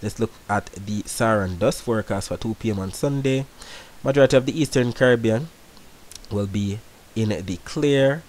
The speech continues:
Majority of the Caribbean will be in the clear for, from the Saharan dust. Majority of the dust associated with the Sahara Desert will be to the east of the Caribbean, as well as affecting portions of Suriname and as well as French Guiana.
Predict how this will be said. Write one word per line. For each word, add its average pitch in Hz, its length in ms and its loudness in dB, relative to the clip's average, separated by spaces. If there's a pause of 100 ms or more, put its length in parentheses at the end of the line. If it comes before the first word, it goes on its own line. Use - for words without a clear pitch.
(420)
Majority 98 420 2
of 107 80 0
the 104 80 -2
Caribbean 101 360 0
will 101 100 -2
be 101 160 -4
in 98 100 -4
the 98 60 -4
clear 101 300 -4
for, - 400 -4 (300)
from 98 200 -2
the 95 80 -4
Saharan 95 440 -4
dust. 101 240 -6 (420)
Majority 117 300 0
of 110 80 0
the 117 80 0
dust 110 380 0
associated 117 680 0
with 98 120 -4
the 95 80 -4
Sahara 98 340 -2
Desert 107 380 -2 (320)
will 110 120 0
be 107 140 0
to - 120 -4
the 95 200 -2
east 175 240 -2
of 147 120 2
the 147 80 2
Caribbean, 135 500 2 (240)
as 110 160 -4
well 117 100 4
as 107 160 -2
affecting 107 440 -4
portions 104 420 -2
of 98 80 -6
Suriname 127 680 -2
and 101 220 -8 (200)
as 104 160 -4
well 104 140 -2
as 92 140 -6
French 101 280 -6
Guiana. 104 320 -4